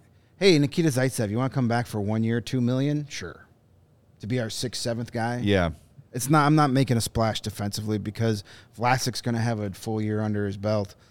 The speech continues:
Speaker 1: You know, Korchinski will be coming in a year two. You got Murphy Jones,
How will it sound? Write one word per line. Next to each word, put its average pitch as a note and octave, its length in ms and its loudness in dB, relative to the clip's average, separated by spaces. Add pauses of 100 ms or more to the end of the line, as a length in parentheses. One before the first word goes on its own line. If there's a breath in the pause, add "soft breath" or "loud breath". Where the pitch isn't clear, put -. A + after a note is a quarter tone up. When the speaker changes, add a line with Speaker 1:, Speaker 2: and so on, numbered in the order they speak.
(340 soft breath)
Speaker 1:
You G#2 120 0
know, F#2+ 220 0 (120)
Korchinski B2+ 580 0
will A#2+ 80 0
be A2 140 -2
coming A#2+ 320 0
in A2+ 140 2
a A2 40 2
year A2 260 0
two. A2 460 0 (300 soft breath)
You A2 80 -12
got A2+ 160 0
Murphy A#2+ 340 0
Jones, A2+ 640 0